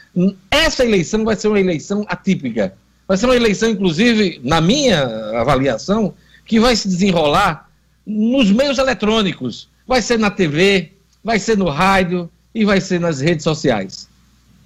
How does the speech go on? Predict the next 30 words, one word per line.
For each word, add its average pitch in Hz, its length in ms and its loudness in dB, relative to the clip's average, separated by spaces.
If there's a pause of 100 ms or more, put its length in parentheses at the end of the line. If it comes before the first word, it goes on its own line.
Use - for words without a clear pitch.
(360)
Pouca, 165 800 0
sabe? 208 340 -4 (220)
Vai 277 100 0
ter 269 120 -2
aglomeração, 220 800 0 (120)
vai 240 180 0
ter 247 200 0
movimentação, 190 960 -2 (100)
vai 233 200 0
ter 214 460 2
corpo 185 280 -2
a 131 60 -6
corpo, 196 500 0 (320)
mas 180 400 0 (680)
vai 170 140 2
ser 208 120 0
uma 220 80 2
eleição 165 500 -2 (240)
atípica 165 640 -4
com 180 100 -2
muito 170 600 2
pouco 147 260 -2
tempo 151 460 -2 (400)
para 214 100 0
a 220 40 2
realização 139 480 0
das 123 160 -4
campanhas. 98 420 -6 (340)
Vamos 147 200 0
aguardar 131 680 0